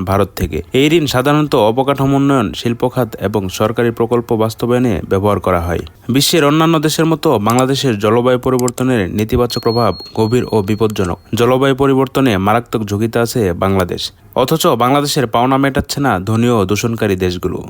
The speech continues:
শিল্পোন্নত দেশগুলোর কারণে বৈশ্বিক তাপমাত্রা বেড়েছে, যার কারণে দুই হাজার পঞ্চাশ সালের মধ্যে দেশের প্রায় সতেরো শতাংশ ভূমি সমুদ্রপৃষ্ঠের নিচে চলে যেতে পারে বলে আশঙ্কা করেছেন বিশেষজ্ঞরা। এতে প্রায় দুই কোটি মানুষ বাস্তুচ্যুত হতে পারেন।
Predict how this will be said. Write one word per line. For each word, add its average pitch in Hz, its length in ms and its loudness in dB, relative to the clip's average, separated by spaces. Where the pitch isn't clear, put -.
শিল্পোন্নত 123 580 -2
দেশগুলোর 120 460 0
কারণে 123 260 0
বৈশ্বিক 113 400 -2
তাপমাত্রা 101 460 -2
বেড়েছে, 90 360 -2
যার 101 220 2
কারণে 123 300 0
দুই 110 160 0
হাজার 107 320 0
পঞ্চাশ 104 400 -2
সালের 92 240 0
মধ্যে 95 340 -2
দেশের 113 340 0
প্রায় 120 200 2
সতেরো 113 300 -4
শতাংশ 123 340 -2
ভূমি 123 240 0
সমুদ্রপৃষ্ঠের 135 840 0
নিচে 110 200 0
চলে 101 240 0
যেতে 98 200 -2
পারে 104 220 2
বলে 120 240 0
আশঙ্কা 113 400 -2
করেছেন 113 360 0
বিশেষজ্ঞরা। 95 600 -2
এতে 131 200 0
প্রায় 165 320 2
দুই 127 120 4
কোটি 151 220 0
মানুষ 147 280 2
বাস্তুচ্যুত 110 580 -2
হতে 98 280 -2
পারেন। 92 200 0